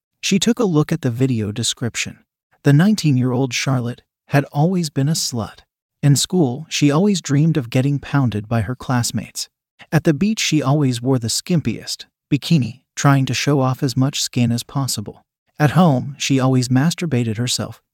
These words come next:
to sleep. When she got the offer to shoot her first real porn movie, she couldn't refuse.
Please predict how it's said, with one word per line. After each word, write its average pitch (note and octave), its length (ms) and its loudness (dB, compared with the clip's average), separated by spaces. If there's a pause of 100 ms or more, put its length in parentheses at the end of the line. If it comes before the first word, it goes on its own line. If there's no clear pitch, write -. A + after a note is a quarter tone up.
(160)
to D#3 100 -2
sleep. - 460 -4 (360)
When D3 180 6
she F3+ 180 0
got F#3+ 200 2
the C3+ 140 -2
offer D3 300 0
to A#2+ 80 -6
shoot D3 300 0
her C3+ 120 0
first C#3 440 -2 (180)
real D3 320 2
porn D3+ 320 2
movie, B2 300 0
she C#3 180 -4
couldn't B2 300 0
refuse. A#2 600 -4